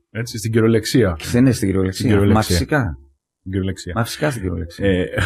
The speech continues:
Speaker 1: <laughs> όταν ο Μακράκης μας έλεγε, "Άντε, ξεκινάμε", ερχόταν την πρώτη μέρα, ξέρω εγώ, "Έχουμε αυτά να κάνουμε, αυτή η μουσική, αυτά θα παίξουν, αυτά εδώ". Και έφευγε και λέει, "Μμ, καλά τώρα. Εσείς θα τελειώσετε τέσσερις μήνες". Θέλω λοιπόν να σου πω ότι η διαδικασία του στούντιου ήταν τέσσερις μήνες.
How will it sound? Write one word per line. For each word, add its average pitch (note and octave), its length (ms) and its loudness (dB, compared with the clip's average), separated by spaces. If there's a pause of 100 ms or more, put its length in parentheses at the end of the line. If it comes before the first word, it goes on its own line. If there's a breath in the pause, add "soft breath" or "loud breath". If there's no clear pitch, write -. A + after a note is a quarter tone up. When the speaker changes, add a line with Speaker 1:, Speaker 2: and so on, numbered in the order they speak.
Speaker 1:
<laughs> - 300 0
όταν C#3 220 2
ο - 320 -12
Μακράκης G#2 500 -2
μας G2 180 -2
έλεγε, A2 220 0
"Άντε, A2 140 0
ξεκινάμε", G2 520 0
ερχόταν G2+ 300 -2
την F#2+ 100 -2
πρώτη G2 260 0
μέρα, F#2+ 260 0
ξέρω F2 200 -10
εγώ, G2 100 -2
"Έχουμε G2 240 -2
αυτά G#2+ 240 -2
να F2+ 120 0
κάνουμε, B2+ 380 0
αυτή G2+ 320 -4
η F#2+ 100 4
μουσική, F2+ 420 -2
αυτά G#2+ 220 -2
θα D#2+ 160 -4
παίξουν, - 300 -6
αυτά G2 200 -6
εδώ". G2 260 0 (440 loud breath)
Και B2 100 0
έφευγε C3 260 2
και C3 120 2
λέει, A2 160 4
"Μμ, C#3 140 4 (160)
καλά A#2+ 320 2
τώρα. F2 360 -4
Εσείς G2+ 180 -2
θα C#3+ 100 2
τελειώσετε B2+ 420 2 (160)
τέσσερις C3 400 2
μήνες". A2+ 260 4 (280 loud breath)
Θέλω B2+ 200 0
λοιπόν E3+ 280 -2
να D#3 60 -2
σου C#3 140 -8
πω B2 100 -6
ότι B2 140 0
η C3 40 2
διαδικασία A#2 760 0
του F3+ 100 -2
στούντιου A2+ 360 -2
ήταν E3 200 0
τέσσερις F3+ 440 -2
μήνες. A3 400 2